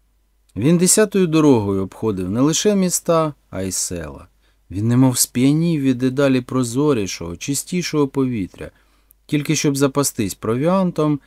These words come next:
наближався він до якогось поселення чи одинокого двору, купував хліб і знову зникав у лісах. Через кілька тижнів йому стали неприємні навіть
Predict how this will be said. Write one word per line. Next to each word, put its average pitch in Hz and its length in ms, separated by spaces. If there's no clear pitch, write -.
наближався 113 720
він 135 200
до 104 100
якогось 98 460
поселення 147 800
чи - 180
одинокого 113 680
двору, 104 480
купував 107 440
хліб 208 400
і 135 80
знову 170 560
зникав 101 540
у 90 60
лісах. 82 600
Через 110 300
кілька 95 320
тижнів 147 540
йому 101 280
стали 107 380
неприємні 113 760
навіть 113 480